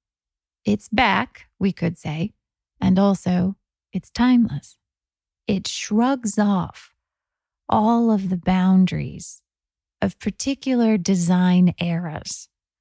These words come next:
of particular trends. It overarches many different seasons. There is something about it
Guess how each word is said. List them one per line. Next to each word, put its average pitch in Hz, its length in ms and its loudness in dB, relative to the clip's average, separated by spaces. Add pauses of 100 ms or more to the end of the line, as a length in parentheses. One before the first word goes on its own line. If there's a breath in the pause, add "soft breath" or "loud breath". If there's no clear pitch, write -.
(260)
of 190 160 -4
particular 196 680 -2
trends. - 880 -4 (600)
It 202 120 0
overarches 208 1300 0
many 180 360 4
different 208 340 0
seasons. - 640 -12 (600)
There 196 240 4
is 277 120 0
something 220 500 2
about 196 440 -8
it - 240 -6